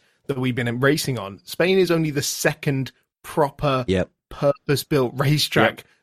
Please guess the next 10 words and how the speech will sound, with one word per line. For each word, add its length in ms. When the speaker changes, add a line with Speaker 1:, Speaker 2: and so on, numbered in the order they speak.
Speaker 2:
Yep. 180
Speaker 1:
that 60
F 180
one 180
has 160
raced 260
on 140
all 500
season. 600
It's 140